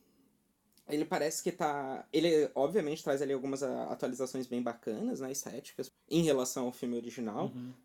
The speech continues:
Speaker 1: tanto que ele assume isso novamente de uma fo-, de um aspecto físico na cena, utilizando drones, né?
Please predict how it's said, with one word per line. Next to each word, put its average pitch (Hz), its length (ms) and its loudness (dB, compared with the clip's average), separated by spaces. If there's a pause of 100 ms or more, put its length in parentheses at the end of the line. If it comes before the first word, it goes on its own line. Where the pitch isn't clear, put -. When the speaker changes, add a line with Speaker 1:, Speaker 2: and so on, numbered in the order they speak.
Speaker 1:
tanto 147 180 6
que 165 80 -2
ele 165 80 4
assume 160 420 0
isso 123 680 -2 (200)
novamente 147 540 2
de 151 60 0
uma 131 160 -2
fo-, 123 360 0 (120)
de 127 120 -6
um 131 40 0
aspecto 131 440 -4
físico 135 540 -4
na 123 140 0
cena, 135 440 0
utilizando 123 540 -4
drones, 120 920 -2
né? 110 240 -8